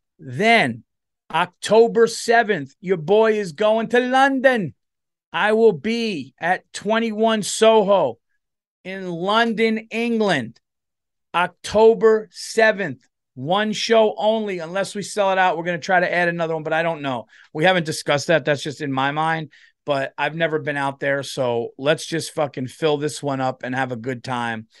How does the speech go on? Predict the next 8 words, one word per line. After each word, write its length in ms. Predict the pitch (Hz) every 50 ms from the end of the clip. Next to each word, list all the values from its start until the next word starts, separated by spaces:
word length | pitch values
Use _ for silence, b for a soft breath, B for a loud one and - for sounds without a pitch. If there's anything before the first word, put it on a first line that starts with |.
| b b b b b b b -
October 760 | 156 165 165 - _ - - 185 190 202 202 180 196 202 190
nineteenth, 720 | 185 190 190 190 185 175 - - 190 202 196 185 - -
the 80 | 185 180
Washington, 560 | 170 175 175 180 190 175 - - 175 185 175
D 160 | 170 190 185
C 320 | 170 - - 190 180 - -
Improv. 540 | 180 190 190 185 - - 190 170 139 120 117 B B B B B B -
October 720 | 170 185 180 _ - - 175 196 202 196 160 202 196 185